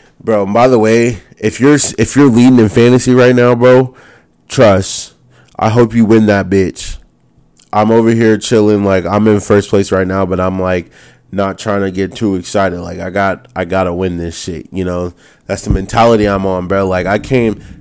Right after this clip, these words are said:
one of my leagues, I was in eighth place, came back to being in fifth, bro. The sky's the limit, bro. I'm telling y'all. So, go win y'all fantasy shit, you know what I'm saying? So,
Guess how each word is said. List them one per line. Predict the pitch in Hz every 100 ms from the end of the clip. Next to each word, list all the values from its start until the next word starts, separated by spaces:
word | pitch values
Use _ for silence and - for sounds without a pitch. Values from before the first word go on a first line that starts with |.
| - -
one | 104 117
of |
my | 110
leagues, | 101 101 98
I | 104
was | 101
in | 95
eighth | 82 101
place, | - 101
came | - 101
back | 95 92
to | 87
being | 90 87
in | 87
fifth, | - 101 87 -
bro. | 87 85 - _ - _ _ _
The | - - -
sky's | - - 131 131 113
the |
limit, | 110 113 104 92
bro. | 92 95
I'm | 92 95
telling | - 123 113
y'all. | 101 92 90 - _ _ - _
So, | - - 98 92 - - - - - - - - _ _ _ - _ _ _ - - _ _ _ _ _ 95
go | 117
win | 117 123
y'all | 120 107
fantasy | 123 117 113 - 98
shit, | - 95 85 -
you | 101
know | 104
what | 101
I'm | 101
saying? | 110 104 104
So, | - 92 85 87